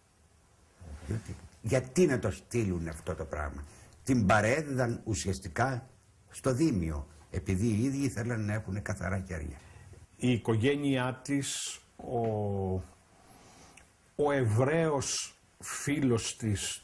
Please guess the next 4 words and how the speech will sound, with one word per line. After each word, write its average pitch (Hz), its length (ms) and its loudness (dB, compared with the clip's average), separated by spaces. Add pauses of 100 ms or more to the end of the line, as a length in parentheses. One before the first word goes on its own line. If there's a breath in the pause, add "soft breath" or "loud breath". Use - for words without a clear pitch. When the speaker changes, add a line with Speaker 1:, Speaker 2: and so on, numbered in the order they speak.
(120)
Speaker 2:
τον 110 200 0
οποίον 110 640 2
προστάτευσαν, 90 1200 0 (840)
Speaker 1:
Ναι, 90 260 4